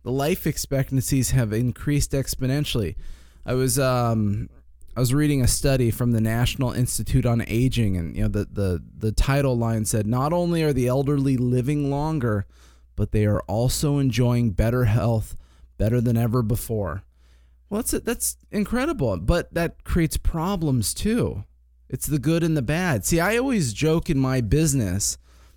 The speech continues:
that my job as a financial planner is to help people plan in case they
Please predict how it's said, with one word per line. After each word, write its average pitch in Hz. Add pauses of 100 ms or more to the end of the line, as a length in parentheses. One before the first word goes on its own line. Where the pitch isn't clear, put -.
(120)
that 127
my 139
job 151
as 123
a 117
financial 127
planner 147 (420)
is 127
to 131 (180)
help 165
people 165
plan 135 (260)
in 135
case 147
they 143